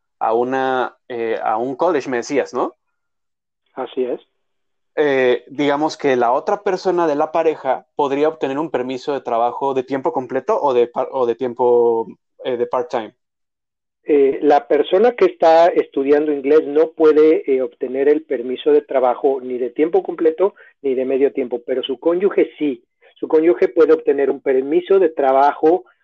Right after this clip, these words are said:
Speaker 2: abierto de tiempo
Speaker 1: Ok.
Speaker 2: completo. Entonces, eso
Speaker 1: Esto
Speaker 2: es
Speaker 1: es
Speaker 2: un beneficio enorme.
Speaker 1: Y esto es muy interesante porque es, es donde radica mucha de la desinformación que hay ahora, ¿no? Porque mucha gente te dice, "No, sí, si vienes a estudiar inglés, sí puedes tener permiso de trabajo".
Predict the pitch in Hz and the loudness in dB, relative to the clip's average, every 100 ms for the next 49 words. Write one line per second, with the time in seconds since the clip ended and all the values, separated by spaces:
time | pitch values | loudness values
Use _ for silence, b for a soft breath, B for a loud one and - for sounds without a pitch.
0 | _ - 139 135 139 151 156 - 190 294 | _ -8 -6 -2 4 4 4 4 4 2
1 | - _ _ _ _ 240 254 - 277 - | -2 _ _ _ _ -8 -6 -4 -4 -2
2 | - - 120 - 247 120 - - _ _ | -2 -4 -6 -4 -6 -6 -16 -20 _ _
3 | - 135 - 156 156 135 143 160 160 156 | -14 -4 0 2 2 0 0 0 -4 -4
4 | 156 156 131 139 123 180 151 135 135 131 | 0 0 0 -4 0 0 0 -2 -2 -2
5 | 120 117 _ _ _ _ _ b 165 160 | -4 -10 _ _ _ _ _ b -4 -2
6 | 196 214 214 214 226 262 - 151 156 160 | -2 -2 -2 -2 -4 -4 -4 -2 -4 -4
7 | - - 160 196 190 165 - - 165 139 | -6 -2 0 0 0 -2 -4 -10 -6 -2
8 | 139 139 175 - 175 226 b b b _ | 0 0 -4 -4 -4 -4 b b b _
9 | 160 170 190 175 160 135 127 131 139 135 | -2 0 0 2 2 0 -8 -10 -10 -8
10 | 131 135 127 123 113 - 139 175 - _ | -6 -2 -2 -2 -4 -4 -4 -4 -10 _
11 | _ _ _ 147 135 139 143 139 139 175 | _ _ _ -2 2 2 2 0 2 2
12 | 135 120 151 156 - 135 135 165 185 180 | 0 -2 -4 -4 -2 -2 0 -2 -2 -2
13 | 339 - 160 175 208 277 262 262 160 180 | -2 0 0 2 0 0 -2 -4 0 0
14 | 233 220 - 165 185 190 175 202 208 202 | 0 -4 0 2 2 2 2 0 -4 -4
15 | 185 180 180 147 151 160 147 147 143 120 | 0 -2 -2 -8 -6 -6 -6 -8 -6 -2
16 | 113 123 | -2 -4